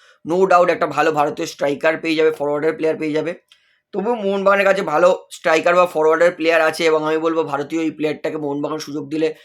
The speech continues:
ভবিষ্যতে অনেক ভালো প্লেয়ার হতে পারে। উনিশ বছর বয়সী সোহেল বাট, সিএফএল এ লাস্ট সিজন ভালো খেলেছিল, ডুরান্ড কাপে লাস্ট সিজন গোল করেছিল, এই, এই বছরও সিএফএল এ ভালো খেলছে, ডুরান্ড কাপেও প্রথম ম্যাচে গোল করেছে। তো overall বলবো মোহনবাগান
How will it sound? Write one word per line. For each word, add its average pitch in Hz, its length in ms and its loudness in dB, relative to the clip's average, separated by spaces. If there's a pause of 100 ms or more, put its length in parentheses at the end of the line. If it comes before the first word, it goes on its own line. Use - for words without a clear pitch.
(320)
ভবিষ্যতে 160 400 0
অনেক 175 220 2
ভালো 151 280 2 (220)
প্লেয়ার 156 220 2
হতে 165 140 2
পারে। 165 240 2
উনিশ 170 380 -4
বছর 175 280 -4
বয়সী 165 500 0 (340)
সোহেল 180 380 2
বাট, 170 300 4 (340)
সিএফএল 175 440 0
এ 185 60 6
লাস্ট 165 240 0
সিজন 175 220 -4
ভালো 170 200 4
খেলেছিল, 165 480 0 (500)
ডুরান্ড 185 300 2
কাপে 190 160 2
লাস্ট 175 200 2
সিজন 180 220 -2
গোল 170 220 -2
করেছিল, 175 300 -6
এই, 151 320 -6
এই 156 100 -4
বছরও 160 280 0
সিএফএল 165 380 -2
এ 165 40 0
ভালো 151 240 0
খেলছে, 156 460 -4 (420)
ডুরান্ড 165 320 0
কাপেও 185 200 2
প্রথম 175 240 -6
ম্যাচে 170 160 -4
গোল 170 180 -2
করেছে। 160 300 0
তো 170 200 -6
overall 180 220 2
বলবো 175 220 0
মোহনবাগান 170 640 -2